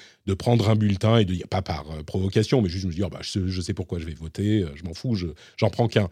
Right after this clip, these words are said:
Bah non. Maint-, aujourd'hui, je le fais plus. Je prends plusieurs bul-, bulletins parce que c'est important de s'assurer que le secret du vote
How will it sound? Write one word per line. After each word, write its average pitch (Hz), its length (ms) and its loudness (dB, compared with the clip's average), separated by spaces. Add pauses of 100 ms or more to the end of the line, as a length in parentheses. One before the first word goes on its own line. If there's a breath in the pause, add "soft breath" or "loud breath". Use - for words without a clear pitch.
(260 soft breath)
Bah 123 120 4
non. 190 180 8 (460 soft breath)
Maint-, 117 220 2 (100)
aujourd'hui, 98 420 0
je - 80 0
le 151 60 4
fais 151 140 2
plus. 123 280 -2
Je 95 120 -2
prends 117 180 0
plusieurs 107 320 0
bul-, 85 180 -4 (120)
bulletins 98 320 0
parce - 180 -4
que 160 100 0
c'est - 220 0
important 123 500 0 (280 soft breath)
de 107 100 4
s'assurer 113 580 2
que 226 400 0
le 104 140 -2
secret 104 320 -2
du 95 140 -2
vote 180 300 2